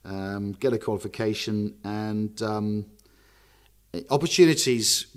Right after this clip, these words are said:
big opportunities, come across your table rarely, or very, not very often in your life.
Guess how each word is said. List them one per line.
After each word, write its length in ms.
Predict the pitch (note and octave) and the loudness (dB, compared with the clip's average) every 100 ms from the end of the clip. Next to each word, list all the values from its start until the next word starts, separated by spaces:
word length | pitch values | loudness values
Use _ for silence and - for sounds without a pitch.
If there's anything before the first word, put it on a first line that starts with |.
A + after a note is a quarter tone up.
| - | 0
big 220 | D#3+ D3+ | 2 6
opportunities, 1080 | C3+ - - B2 A2 G2 - G2 F#2+ - - - _ _ - - - _ _ _ _ _ _ _ _ _ - | 4 2 -2 0 0 -2 -4 -6 -4 -6 -8 -12 _ _ -20 -20 -20 _ _ _ _ _ _ _ _ _ -12
come 840 | - - B2 A#2+ A#2 A#2+ A#2 - - _ _ _ _ - | -6 -2 0 2 4 4 4 0 -6 _ _ _ _ -10
across 460 | A2+ - A#2 - | -8 -2 0 0
your 140 | A#2 G#2 | 0 -2
table 400 | - A2 G2+ G2+ | -2 -2 -2 -2
rarely, 680 | G2 G#2 F#2+ E2 - - _ - | -2 -2 -4 -8 -10 -16 _ -8
or 220 | F#2 F#2 - A2 | -6 -6 -8 -8
very, 400 | B2 A2 G#2+ G#2+ - | -2 0 0 -4 -8
not 380 | - C3+ C3+ A#2 | -4 0 0 2
very 180 | A#2 A2 | 0 0
often 520 | G2 - - B1+ - | -2 -8 -12 -12 -8
in 100 | F2+ | -6
your 140 | F2+ | -4
life. 480 | F#2 F#2+ D2+ - - | -4 -6 -8 -16 -20